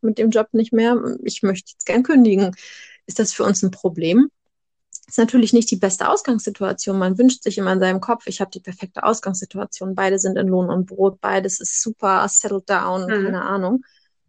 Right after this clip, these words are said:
Speaker 1: Aber in der Situation hast du natürlich gesagt, "Na klar, mach, was dich glücklich macht." Und im Nachhinein, wir sehen's ja jetzt, der Kleine ist fünf Monate alt, absolut vollkommen
Speaker 2: Mhm.
Speaker 1: unproblematisch. Ich meine, das hat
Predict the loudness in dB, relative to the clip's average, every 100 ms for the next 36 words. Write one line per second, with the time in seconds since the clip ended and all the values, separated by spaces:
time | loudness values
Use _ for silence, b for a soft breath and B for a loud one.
0 | _ _ _ -2 -2 2 4 6 4 2
1 | -2 -2 -2 -4 0 2 0 -2 _ _
2 | -8 -6 -2 -4 -4 -12 -8 -6 -6 -6
3 | -6 -4 -4 -6 -6 -4 -6 -6 -8 -14
4 | -6 -4 -4 -4 -6 -6 -6 -2 0 0
5 | -2 -2 0 2 2 2 2 0 0 -2
6 | -2 -2 -10 -4 -2 -2 -4 -4 -6 -4
7 | -4 -2 -2 -4 -4 -4 -4 -8 b b
8 | _ _ _ _ _ -4 -4 -4 -6 -6
9 | -6 -2 0 2 2 6 6 6 0 _
10 | _ -2 0 0 -2 -2 -4 -8 -6 -6
11 | -8 -8 -4 -2 -4 -6 -10